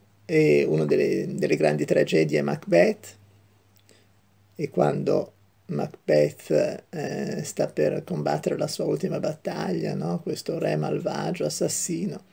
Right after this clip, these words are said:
gli viene detto che, gli arriva la notizia che la moglie si è suicidata. Allora lui dice nel suo monologo più famoso: "She should have died hereafter.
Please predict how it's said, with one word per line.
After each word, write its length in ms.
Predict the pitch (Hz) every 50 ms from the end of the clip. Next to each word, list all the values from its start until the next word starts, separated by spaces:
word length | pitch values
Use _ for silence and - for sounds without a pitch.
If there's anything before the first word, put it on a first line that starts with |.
| _ _ - - - - _ _ _ _ _
gli 220 | - 180 165 - 156
viene 260 | 165 156 156 156 147
detto 340 | 147 151 151 151 - - 151
che, 360 | - 175 160 143 - - - -
gli 160 | - 151 151
arriva 260 | 156 160 185 185 165
la 80 | 156 147
notizia 480 | 156 175 175 175 175 147 - - 165 156
che 120 | - -
la 120 | 151 147
moglie 320 | 151 147 143 - - 151 151
si 160 | 156 - 165
è 20 |
suicidata. 760 | 156 - - - - - - 180 170 - - 185 - - - - _ _ _ _ _ _
Allora 200 | 151 156 - -
lui 240 | 160 143 - 80 80
dice 580 | - - - - - - - - - - - -
nel 200 | - 160 139 143
suo 260 | - - - 151 147
monologo 560 | 143 147 151 156 151 147 147 151 151 147 147 147
più 140 | - 151
famoso: 720 | 147 - 185 175 170 156 147 151 156 156 175 180 175 175 - _ _ _ _ _ _ _ _ _ _ _ _ _ _ _ _ _ _ _ _ _ _
"She 580 | - - - - 165 165 165 160 165 165 156 - 175 202 - _ _ _ -
should 380 | - - - - 170 165 151 156
have 220 | 151 151 - -
died 580 | - 151 147 143 143 - 147 147 147 - - - - _ _ _ _ _ -
hereafter. 880 | 160 156 156 151 - 87 - - - - - - - - - - 175